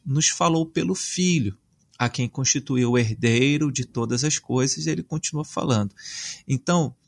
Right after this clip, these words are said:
no Antigo Testamento, Deus falou pelos profetas, agora ele fala pelo Filho. E ele falar pelo Filho aqui deve ser entendido os ensinamentos de Jesus registrados pelos apóstolos, pelos evangelistas.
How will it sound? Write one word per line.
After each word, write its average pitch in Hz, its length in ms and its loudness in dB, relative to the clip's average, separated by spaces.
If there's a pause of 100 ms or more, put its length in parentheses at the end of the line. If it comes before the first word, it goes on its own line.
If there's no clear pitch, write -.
(240)
no 156 220 2
Antigo 190 400 0
Testamento, 143 640 0
Deus 151 180 0
falou 160 240 -2
pelos 160 240 -4
profetas, 147 800 -4
agora 147 380 2
ele 165 100 0
fala 170 260 0
pelo 175 240 -4
Filho. 143 400 -2 (420)
E 165 200 0
ele 302 180 2
falar 147 360 0
pelo 120 260 -2
Filho 117 360 -2
aqui 190 360 0
deve 165 200 2
ser 175 200 2
entendido 120 580 2
os 117 120 4
ensinamentos 151 1120 2
de 131 160 2
Jesus 135 580 2
registrados 180 800 0
pelos 220 380 -4
apóstolos, 214 680 -2
pelos 170 300 -4
evangelistas. 196 800 0